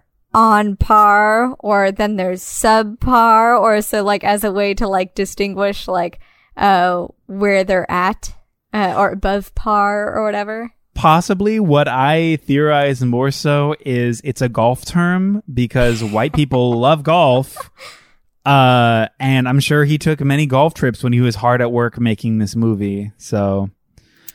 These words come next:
Speaker 2: um,
Speaker 1: Probably.
Speaker 2: yeah, either, either way,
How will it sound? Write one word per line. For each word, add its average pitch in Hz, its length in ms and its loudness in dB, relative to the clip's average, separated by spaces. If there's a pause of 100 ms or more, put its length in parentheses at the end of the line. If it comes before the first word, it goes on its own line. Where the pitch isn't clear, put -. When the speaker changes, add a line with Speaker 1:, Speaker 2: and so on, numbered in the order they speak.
(240)
Speaker 2:
um, 120 340 4
Speaker 1:
Probably. 214 240 -12 (160)
Speaker 2:
yeah, 120 500 2 (100)
either, 208 460 2
either 170 340 -2
way, 113 600 -4